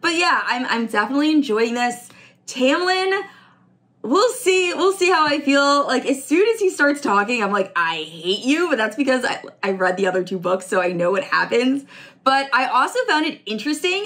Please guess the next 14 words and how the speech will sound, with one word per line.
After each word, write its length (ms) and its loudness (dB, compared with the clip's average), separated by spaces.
that 320 -2
Farah 580 2
re-, 360 0
or 160 2
she 200 0
says 320 -2
something 400 0
that's 220 -2
like, 260 -2
"Oh, 260 2
the 140 -2
High 320 0
Lady 460 0
of 500 0